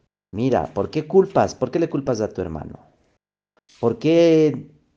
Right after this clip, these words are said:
le culpas a tu, a tu hermana, a tu primo? ¿Por qué no asumes tú la responsabilidad?".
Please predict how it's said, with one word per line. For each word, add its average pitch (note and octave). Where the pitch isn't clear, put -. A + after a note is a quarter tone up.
le A#2+
culpas B2+
a G2+
tu, E2
a -
tu -
hermana, B2
a -
tu F#2
primo? B2+
¿Por A#2+
qué A3+
no A#3
asumes C3+
tú A2
la F2
responsabilidad?". D#2+